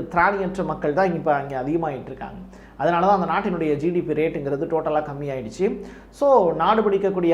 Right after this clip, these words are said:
ஆசையில் இஸ்ரேல் ஈடுபட்டு கொண்டிருப்பது, அது முறியடிக்கப்படுவது எப்போது அப்படிங்கிற பெருத்த கேள்விகளையும் நம்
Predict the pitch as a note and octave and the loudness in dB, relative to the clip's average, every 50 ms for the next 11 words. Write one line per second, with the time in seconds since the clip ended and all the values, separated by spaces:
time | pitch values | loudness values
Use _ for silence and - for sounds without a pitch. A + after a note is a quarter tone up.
0 | D#3 D#3 D#3+ - - E3+ E3+ F3 E3 D3+ D3 - E3+ F3+ F3 D#3 E3+ F3 F#3+ E3+ | 6 6 4 4 2 0 0 0 0 0 -2 -2 -2 0 2 2 2 2 2 2
1 | E3+ - E3+ D#3+ D#3 D3+ D3 C#3+ D3 C#3 C#3 C3 C3 C3 C3 B2+ C3 D3 - - | 2 0 -2 -2 -2 -2 -2 -2 0 -2 -2 0 0 0 0 -2 -4 -8 -14 -16
2 | - - - - - - - - - - C3 B2+ B2+ A#2+ B2 C#3 D#3+ F#3+ G3 F#3 | -18 -18 -20 -20 -20 -20 -20 -20 -20 -16 -10 -8 -8 -6 -2 0 4 6 6 6
3 | F3 - E3+ - - D3+ C#3+ C#3 C#3+ C#3+ C#3 C3+ - - F3 E3+ D3 C#3+ C#3 C3+ | 6 4 0 -2 -4 -4 -4 -4 -4 -4 -6 -8 -6 -4 -2 -2 -2 -2 -2 -4
4 | B2+ - - C3 C3+ B2+ B2 B2+ C3 D#3+ G#3+ A3 - - - - - - - D#3 | -4 -6 -8 -8 -10 -8 -6 -2 0 0 0 0 -4 -8 -16 -20 -20 -4 0 0
5 | D#3 E3 E3 E3 D3+ - D#3 D#3+ E3+ E3+ D#3+ D3 C#3 C#3 D3 E3 G3 G#3 F3 D3 | 0 2 2 0 0 2 2 2 4 4 2 0 0 0 0 0 0 -2 -4 -6
6 | C#3 C#3+ | -6 -8